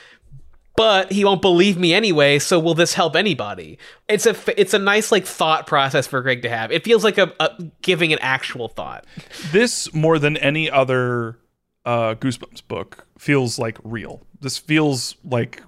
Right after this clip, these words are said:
Speaker 2: legit, like, what a kid's thought process would be.
Speaker 1: Yes.
Speaker 2: And just, like, w-, getting caught up in themself and being like, "Well, there are more, uh, you know, Sherry's more important, but I don't, there, he's not gonna believe me, but is it worth selling him something even if he doesn't believe me?" But anyway, we end up with,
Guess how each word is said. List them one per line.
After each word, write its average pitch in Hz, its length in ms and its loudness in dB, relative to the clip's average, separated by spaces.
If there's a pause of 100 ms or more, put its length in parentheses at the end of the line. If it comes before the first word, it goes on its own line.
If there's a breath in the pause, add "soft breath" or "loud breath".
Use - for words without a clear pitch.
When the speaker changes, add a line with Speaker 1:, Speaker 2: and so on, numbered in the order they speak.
(300)
Speaker 2:
legit, 131 680 0
like, 120 220 -2
what 131 220 0
a 120 80 -2
kid's 127 420 -4
thought 123 220 0
process 113 520 -6
would 107 280 -8
be. 123 380 -10
Speaker 1:
Yes. - 640 -4
Speaker 2:
And 123 220 -2
just, 123 220 -4
like, 123 320 0
w-, - 240 -16 (120)
getting 147 300 0
caught 143 320 2
up 135 180 2
in 127 140 0
themself 120 540 -2
and 120 100 -4
being 117 240 -2
like, 117 200 -2 (120)
"Well, 135 480 2 (680 soft breath)
there 170 140 4
are 170 60 4
more, 156 240 2
uh, - 200 -2
you 143 120 -4
know, 131 100 0
Sherry's 165 320 2
more 151 140 0
important, 131 480 -4
but 123 320 -2
I 156 180 -4
don't, 147 460 -8
there, 156 220 -2
he's 160 220 -6
not 180 120 -4
gonna 156 100 -8
believe 143 300 -4
me, 147 160 -2
but 127 160 2
is 117 100 0
it 127 120 -2
worth 165 380 2
selling 143 320 0
him 127 100 -4
something 127 300 -4
even 123 220 -2
if 117 60 -6
he 123 80 -6
doesn't 160 260 0
believe 135 320 -6
me?" 123 380 -6
But 110 420 -10
anyway, 120 240 -6
we 120 220 -4
end 180 240 0
up 143 200 2
with, 123 420 0